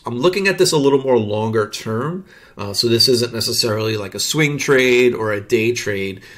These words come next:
but I'm looking for an ideal entry for a longer term trade over sixty-nine forty-one. Again, so that's C F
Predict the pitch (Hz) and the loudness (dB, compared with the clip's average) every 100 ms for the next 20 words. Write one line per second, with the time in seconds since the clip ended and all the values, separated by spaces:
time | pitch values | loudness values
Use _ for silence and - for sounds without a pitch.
0 | - - 107 - 113 113 131 143 127 - | -12 -2 0 0 -2 2 2 0 -4 2
1 | 123 107 104 - 110 113 113 107 104 - | 4 4 0 -6 -2 -2 0 -2 -2 -6
2 | 117 113 - 98 - 101 101 101 104 104 | -6 -4 -6 -6 -4 -6 -6 -8 -8 -6
3 | 98 - 101 95 - 101 95 92 104 95 | -8 -8 -10 -10 -6 -4 -4 -6 -8 -6
4 | 92 107 - 113 101 92 92 92 - 101 | -6 -6 -8 -10 -10 -10 -10 -14 -12 -8
5 | 95 92 92 90 - - 80 _ 95 92 | -8 -8 -10 -12 -12 -14 -20 _ -14 -14
6 | - - 101 92 - - 113 110 110 107 | -8 -6 -6 -4 -2 -2 -4 -4 -8 -8
7 | - | -14